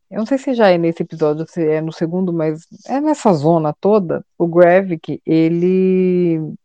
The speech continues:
ele se transforma em Nick Fury e ele mata a Maria.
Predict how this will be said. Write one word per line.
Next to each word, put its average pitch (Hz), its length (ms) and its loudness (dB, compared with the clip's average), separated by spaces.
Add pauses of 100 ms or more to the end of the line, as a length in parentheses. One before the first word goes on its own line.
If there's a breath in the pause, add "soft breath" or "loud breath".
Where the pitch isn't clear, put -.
(180)
ele 156 220 0
se - 200 -10
transforma 160 640 2
em 156 220 -2
Nick 151 300 -4
Fury 220 500 4 (180)
e 175 260 2
ele 185 180 4
mata 196 420 2
a 226 300 4
Maria. 247 480 4